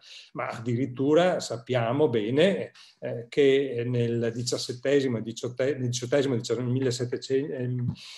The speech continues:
millesettecento, milleottocento, la, settecento, ottocento, insomma, la schiavitù è rimasta una risorsa energetica fondamentale all'espansione delle colonie,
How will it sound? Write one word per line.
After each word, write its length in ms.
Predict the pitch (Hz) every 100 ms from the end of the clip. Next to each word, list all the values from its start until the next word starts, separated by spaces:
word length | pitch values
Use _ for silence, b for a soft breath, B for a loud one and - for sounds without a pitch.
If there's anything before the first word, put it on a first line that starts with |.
| B -
millesettecento, 580 | 127 123 120 - 135 120
milleottocento, 1000 | 127 123 123 131 147 120 120 156 185 185 B B
la, 600 | - 135 131 120 123 113 113
settecento, 480 | - 120 - 123
ottocento, 400 | 117 117 120 117
insomma, 260 | 110 - 110 B B -
la 100 | 135
schiavitù 720 | - 156 160 160 131 160 190
è 100 | 135
rimasta 640 | 123 123 160 - - 113
una 160 | 120 120
risorsa 540 | 117 117 143 147 -
energetica 640 | 123 117 - 143 151 123 107
fondamentale 540 | - 120 123 147 147
all'espansione 1400 | 123 120 139 165 123 113 - 123 117 - 147 156 156 135
delle 320 | 120 117 113
colonie, 800 | 113 127 127 139 139 135 123 104